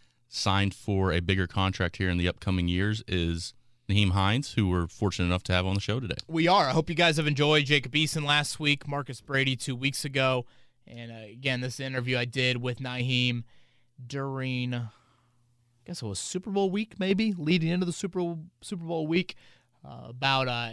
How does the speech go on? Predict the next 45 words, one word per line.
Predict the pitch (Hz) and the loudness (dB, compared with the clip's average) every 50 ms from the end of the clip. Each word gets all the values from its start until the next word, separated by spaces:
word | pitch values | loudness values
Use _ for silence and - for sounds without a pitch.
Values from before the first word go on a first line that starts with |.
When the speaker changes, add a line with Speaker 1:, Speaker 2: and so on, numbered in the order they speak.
| 101 - | -12 -16
Speaker 2:
him | - - 139 131 147 165 165 165 165 147 | -20 -20 -12 -2 2 2 4 4 4 2
being | 151 151 | 2 0
the | 139 123 | 0 -4
spokesperson | - - 175 160 - - - 165 139 - 151 - | -4 -4 -4 -4 -4 -6 -8 -8 -8 -8 -10 -10
for | 143 139 | -8 -8
muscular | 143 147 143 - 147 135 | -6 -8 -6 -6 -8 -8
dystrophy | 127 135 135 - - 139 - - 135 | -6 -8 -8 -8 -12 -12 -8 -8 -8
in | 131 127 | -6 -8
twenty | - - 135 131 120 | -8 -6 -6 -6 -6
twenty-one, | - - 135 123 120 120 117 120 123 123 120 120 120 | -6 -6 -4 -4 -2 -2 0 0 2 2 2 2 0
which, | 113 110 110 - - - - - - - _ _ _ - | 0 -2 -2 -6 -10 -12 -16 -20 -20 -20 _ _ _ -16
again, | - - - - - 69 - - | -14 -14 -14 -18 -18 -20 -18 -14
is | - 123 127 | -8 -6 -2
absolutely | 123 127 123 - - - 123 117 113 110 | -2 -2 -2 -2 -4 -6 -4 -6 -6 -6
awesome. | 107 117 123 123 120 - - 117 117 | -8 -6 -6 -6 -6 -6 -8 -6 -6
My | 117 110 113 | -6 -6 -2
mom, | 123 127 123 123 127 127 127 123 120 107 - | 2 4 6 6 6 6 4 2 0 -4 -6
and | 123 120 | -8 -6
I | 117 | -6
mentioned | 117 120 - - 120 - | -6 -6 -6 -6 -8 -10
this | - | -10
in | 117 | -10
the | 113 113 | -10 -8
interview, | 117 120 117 117 113 | -8 -6 -6 -6 -8
my | 113 110 107 | -8 -8 -6
mom, | 110 110 117 120 117 113 - - - _ _ _ _ _ _ | -6 -4 -4 -4 -4 -6 -8 -12 -20 _ _ _ _ _ _
um, | - 110 110 110 110 - - - _ _ _ | -16 -16 -14 -14 -16 -18 -20 -20 _ _ _
worked | 156 151 170 180 175 - | -2 2 4 4 4 4
with | 170 156 - - | 0 -2 0 2
kids | - 160 147 131 | 2 2 2 2
with | - 120 | -2 -2
muscular | 135 143 - - - 131 123 | -2 -2 -2 -2 -4 -4 -4
dystrophy, | 131 123 - - 131 117 - - 131 123 120 120 117 113 | -6 -8 -8 -12 -14 -16 -14 -12 -8 -6 -2 -2 -2 -2
and | 107 107 101 | -2 -4 -6
I | 98 110 | -6 -8
know | 117 117 110 | -8 -8 -10
it's | 104 - - | -12 -12 -12
hit | - 131 107 | -12 -12 -10
Naeem's | 117 117 120 120 123 123 117 - | -10 -8 -8 -6 -6 -6 -8 -2
family | - 131 123 120 123 120 117 | 2 4 4 4 4 4 2
pretty | 110 - 123 117 | 0 0 -2 -4
directly | 107 - 110 104 113 117 117 - 113 107 | -4 -6 -8 -6 -6 -6 -6 -6 -6 -6
as | 110 110 - - | -6 -8 -8 -8
well. | 113 113 113 110 110 110 107 | -6 -6 -4 -4 -6 -6 -8
So, | - - 117 110 104 104 | -10 -10 -10 -10 -10 -12